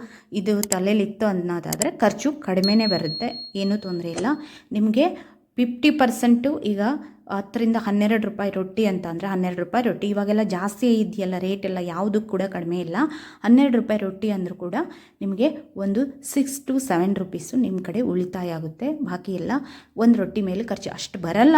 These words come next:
ಅಂದ್ಕೊಂಡಿದ್ದೀನಿ. ಆದರೂ ಒಂದು ಮ್ಯಾ-, ಜಾಸ್ತಿನೇ ಇಟ್ಕೊಳ್ಳಿ. ಯಾಕೆಂದರೆ ಫಸ್ಟಿಗೆ ಲಾಭ ಜಾಸ್ತಿ ಇಟ್ಕೋಬಾರ್ದು ಯಾವುದೇ ಬಿಸ್ನೆಸ್ಸಿಗೆ,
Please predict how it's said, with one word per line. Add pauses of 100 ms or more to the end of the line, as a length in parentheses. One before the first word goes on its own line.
ಅಂದ್ಕೊಂಡಿದ್ದೀನಿ. (540)
ಆದರೂ (560)
ಒಂದು (360)
ಮ್ಯಾ-, (260)
ಜಾಸ್ತಿನೇ
ಇಟ್ಕೊಳ್ಳಿ.
ಯಾಕೆಂದರೆ (400)
ಫಸ್ಟಿಗೆ
ಲಾಭ (140)
ಜಾಸ್ತಿ
ಇಟ್ಕೋಬಾರ್ದು
ಯಾವುದೇ
ಬಿಸ್ನೆಸ್ಸಿಗೆ,